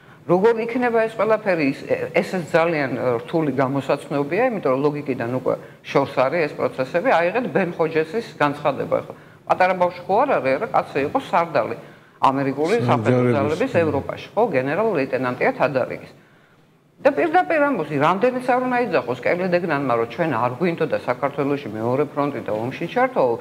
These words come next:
Speaker 1: დღესაც იგივეს ამბობს ბენ ხოჯესი, რომ რუსეთი დღე-დღეზე დაშლას დაიწყებს, რომ თქვენო მზათა ხართო მაგისთვის. ეხლა დღეს შეიძლება არ შეხვიდოთ აფხაზეთში და სამხრეთ ოსეთში, მაგრამ
Speaker 2: ხო,
Speaker 1: იდეაში რატო
Speaker 2: პერსპექტივა
Speaker 1: არა?
Speaker 2: არ ეგეო.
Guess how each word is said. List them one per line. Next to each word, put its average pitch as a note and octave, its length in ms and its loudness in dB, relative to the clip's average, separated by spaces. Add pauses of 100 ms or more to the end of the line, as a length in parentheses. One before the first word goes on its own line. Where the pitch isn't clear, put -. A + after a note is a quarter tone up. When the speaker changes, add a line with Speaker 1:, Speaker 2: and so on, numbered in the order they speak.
(340)
Speaker 1:
დღესაც B3 480 2
იგივეს B3+ 400 0
ამბობს B2 320 0
ბენ D3+ 160 0
ხოჯესი, C#3+ 480 -2
რომ G#3 100 0 (300)
რუსეთი C4 480 2
დღე-დღეზე E3+ 560 0
დაშლას C3 400 -2
დაიწყებს, E3+ 480 0
რომ A#2+ 160 0
თქვენო G3+ 320 -2
მზათა C3+ 400 0
ხართო A#2+ 300 -2
მაგისთვის. C3+ 460 -2 (360)
ეხლა F#3+ 180 4
დღეს G3+ 280 2
შეიძლება B3 420 2
არ A3+ 240 4
შეხვიდოთ C4+ 460 0
აფხაზეთში C3+ 580 0
და C3 120 2 (340)
სამხრეთ C#3+ 400 0
ოსეთში, C3+ 360 -2
მაგრამ A#2 240 -2
Speaker 2:
ხო, C3 120 4 (180)
Speaker 1:
იდეაში D3 540 4
რატო D#3 80 6
Speaker 2:
პერსპექტივა D3 400 6
Speaker 1:
არა? C3+ 180 4
Speaker 2:
არ B2 80 2
ეგეო. G#2+ 400 0